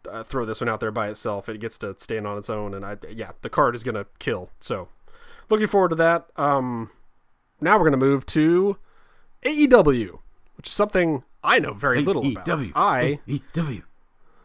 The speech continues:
Speaker 1: See, you chant that. I keep chanting, now that I've been watching it for, like, three episodes, I chant, "The Elite, the, the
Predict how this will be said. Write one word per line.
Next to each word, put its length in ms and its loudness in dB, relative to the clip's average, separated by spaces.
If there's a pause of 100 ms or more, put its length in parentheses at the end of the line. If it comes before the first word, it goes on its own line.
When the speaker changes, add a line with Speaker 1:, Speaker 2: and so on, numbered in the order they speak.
(220)
Speaker 1:
See, 140 -10
you 100 -4
chant 260 0
that. 200 2
I 100 0
keep 200 -6
chanting, 340 -4
now 160 -2
that 100 -8
I've 240 -10
been 200 -12
watching 320 -12
it 100 -16
for, 140 -8
like, 180 -14
three 180 -10
episodes, 520 -10
I 120 -10
chant, 360 -12
"The 260 -4 (320)
Elite, 560 0 (280)
the, 260 2 (160)
the 260 0